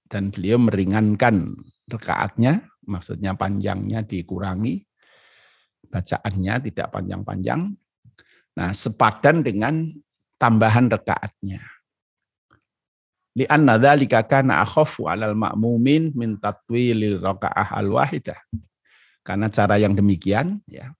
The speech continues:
jadi bacaannya tidak terlalu panjang, tetapi jumlah rakaatnya yang ditambah, ini akan lebih ringan bagi para makmum daripada memperpanjang rakaat yang satu. Summa kana ta'ifatun minas salaf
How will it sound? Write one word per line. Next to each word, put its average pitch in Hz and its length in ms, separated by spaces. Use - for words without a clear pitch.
jadi 92 320
bacaannya 92 580
tidak - 300
terlalu 107 240
panjang, 107 640
tetapi - 320
jumlah 90 320
rakaatnya - 480
yang 101 140
ditambah, 98 560
ini 120 180
akan 135 380
lebih 123 180
ringan 139 380
bagi 107 240
para 98 260
makmum 147 680
daripada 98 640
memperpanjang 107 880
rakaat - 480
yang 98 320
satu. - 420
Summa 175 380
kana 151 320
ta'ifatun 135 640
minas 117 180
salaf 127 320